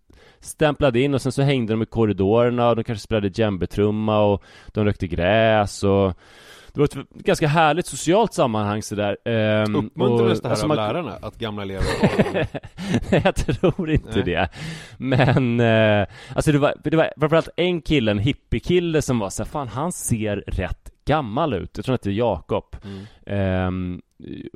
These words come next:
Speaker 1: jag insåg sen att han gick inte i skolan, han hade gått ut liksom.
Speaker 2: Mm.
Speaker 1: Ehm, och många av eleverna som gick på I B, den internationella sektionen, de bara spelade pingis och rökte gräs hela dagarna,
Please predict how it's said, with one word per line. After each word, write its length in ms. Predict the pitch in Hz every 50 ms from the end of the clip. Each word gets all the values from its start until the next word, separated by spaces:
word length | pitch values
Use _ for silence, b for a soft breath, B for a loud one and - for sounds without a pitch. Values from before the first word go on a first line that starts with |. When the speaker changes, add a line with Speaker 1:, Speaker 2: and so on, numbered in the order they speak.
| - - _
Speaker 1:
jag 300 | - - 117 127 127 131
insåg 340 | 135 123 104 - 120 113 98
sen 220 | - 110 101 98 98
att 100 | 92 -
han 220 | 107 107 107 104
gick 220 | 98 117 - -
inte 140 | 151 127 85
i 40 | 82
skolan, 260 | - - 90 80 92
han 80 | 90 101
hade 80 | 110
gått 200 | 101 101 92 -
ut 320 | - - 139 98 82 - -
liksom. 440 | - - - - - - - - - _ _
Speaker 2:
Mm. 160 | - 90 92 90
Speaker 1:
Ehm, 500 | 87 87 87 87 87 87 87 90 - - - B B B B B
och 300 | B B B - 117 117
många 300 | 123 135 135 131 131 139
av 120 | 147 151 147
eleverna 320 | 151 139 120 107 104 104
som 120 | 92 110 101
gick 160 | 92 - _
på 200 | - 98 98 - - _ _ _ -
I 280 | 156 139 120 98 98
B, 320 | 95 90 - 160 139 104 92
den 100 | 95 101
internationella 640 | 104 - - 110 101 - - - 117 127 147 156
sektionen, 540 | 135 - - - - 104 90 82 87 95 95
de 180 | 95 117 127 127 120 -
bara 640 | - 101 - 170 156 123 98 95 110 135 165 151 135
spelade 400 | 117 - - - 131 113 101 95
pingis 720 | - - 104 107 113 123 127 117 98 - - - - - -
och 160 | - 104 98
rökte 260 | 95 92 - - 95
gräs 520 | 95 131 156 101 - - - - - - - -
hela 240 | - 107 110 95 90
dagarna, 500 | 92 92 95 101 123 127 113 87 78